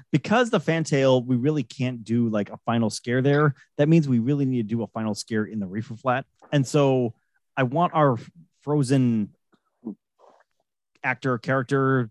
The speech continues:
like, we need to make that solid.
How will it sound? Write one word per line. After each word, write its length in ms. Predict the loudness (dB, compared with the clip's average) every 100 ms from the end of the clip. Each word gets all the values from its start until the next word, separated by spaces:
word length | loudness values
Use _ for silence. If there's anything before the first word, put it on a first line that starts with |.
| _ _ _ -6
like, 180 | -6 -6 _ -4
we 120 | -2
need 180 | 0 0
to 60 | -2
make 180 | -2
that 140 | -6 -18 _ _ _ _ _
solid. 760 | -12 -10 -8 -6 -8 -8 -20